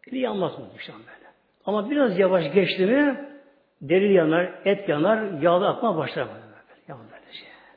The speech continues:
Kimi yıldırım gibi, yani ses hızı, gök gürlemesi gibi böyle geçecek böyle.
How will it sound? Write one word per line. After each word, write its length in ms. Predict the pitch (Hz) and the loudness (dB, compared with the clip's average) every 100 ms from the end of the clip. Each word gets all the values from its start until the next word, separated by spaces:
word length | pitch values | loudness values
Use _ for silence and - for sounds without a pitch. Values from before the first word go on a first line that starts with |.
| _ _ _ - - - - _ | _ _ _ -20 -20 -20 -20 _
Kimi 640 | 247 269 294 277 - - - - _ _ _ _ _ _ _ _ _ _ _ | 2 4 4 4 0 -6 -16 -20 _ _ _ _ _ _ _ _ _ _ _
yıldırım 560 | 170 147 202 214 269 247 | -10 0 2 4 4 4
gibi, 380 | 180 170 240 233 - - _ _ _ _ _ | 2 2 0 0 -8 -20 _ _ _ _ _
yani 340 | 185 170 170 156 | -8 -6 -4 -6
ses 460 | 165 - 233 208 | -8 -4 -2 -2
hızı, 180 | 190 170 | -2 -2
gök 300 | 139 185 151 | 2 2 2
gürlemesi 400 | 160 160 160 160 | 2 2 0 -4
gibi 140 | 135 123 | -8 -10
böyle 220 | 110 - _ | -14 -18 _
geçecek 260 | 123 147 117 - | -18 -18 -18 -20
böyle. 340 | 127 190 208 | -14 -12 -12